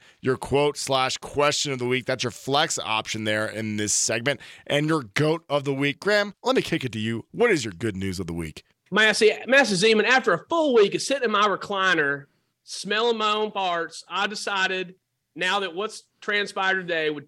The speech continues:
Speaker 2: with Tom Brady, the goat,
Speaker 1: Yep.
Speaker 2: quitting footballs, the Dallas Cowboys were the reason they're so damn good. They are the reason he quit the game of football, N F L.
Speaker 1: Hell yeah.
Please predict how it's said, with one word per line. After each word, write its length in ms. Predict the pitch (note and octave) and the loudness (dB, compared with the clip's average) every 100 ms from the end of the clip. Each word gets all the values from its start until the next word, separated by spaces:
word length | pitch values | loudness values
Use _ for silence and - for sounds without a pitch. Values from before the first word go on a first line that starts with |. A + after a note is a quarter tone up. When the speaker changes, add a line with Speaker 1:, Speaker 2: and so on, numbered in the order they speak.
| _ | _
Speaker 2:
with 180 | D#3 C3+ | -14 -8
Tom 380 | - G3+ G#3+ | -2 0 0
Brady, 520 | G3+ G3 F3+ D#3+ D#3+ D#3+ D3+ | 0 0 0 -2 -4 -12 -12
the 40 | |
goat, 440 | C3+ F3+ E3 D#3+ - _ _ - | 0 2 2 0 -4 _ _ -2
Speaker 1:
Yep. 280 | G#2 A2+ - _ _ _ _ | 0 0 -2 _ _ _ _
Speaker 2:
quitting 300 | F#3+ A3+ B3 | 2 2 0
footballs, 800 | A#3 B3 F#3 E3+ D3 D3 D#3 - _ _ _ _ _ | 0 -2 0 -2 -2 -4 -8 -12 _ _ _ _ _
the 80 | D#3 | -6
Dallas 420 | D3+ G3 D4 - | 0 2 2 -2
Cowboys 560 | - B3+ A#3+ F#3+ F#3 E3 | -2 0 2 2 0 -2
were 100 | F#3 | -4
the 100 | F3 | -2
reason 600 | D#3+ G#3+ A#3 E3 C#3 C#3 | -2 -2 -2 -6 -8 -8
they're 200 | D#3 F#3+ | -2 -2
so 360 | - - G#3 G#3+ | 0 -4 0 0
damn 300 | G#3 G#3 G3 | 0 -4 -2
good. 420 | G3 F3+ B2+ C#3 _ _ _ _ | -2 -2 -6 -12 _ _ _ _
They 280 | C3+ F#3 F#3+ | -4 -2 -2
are 180 | F3 F3 | -6 -4
the 120 | D#3+ | -4
reason 640 | C#3 E3+ A3 D#3 C3 C3 D3+ _ | -4 -4 -4 -8 -10 -12 -18 _
he 180 | - F#3+ | -6 -6
quit 500 | - F#3+ F3+ D#3 - | 0 4 4 2 -2
the 60 | D3 | -2
game 320 | C3+ D#3 D3+ | 2 2 2
of 60 | D3 | 0
football, 440 | D#3 B2+ C3+ C3+ | -2 -4 -6 -4
N 120 | C3 B2+ | -4 -6
F 120 | - | -8
L. 280 | A#2+ G#2+ - | -10 -12 -4
Speaker 1:
Hell 320 | A#2+ A2 F2 | 2 2 0
yeah. 320 | D2+ C2+ - | -8 -8 -8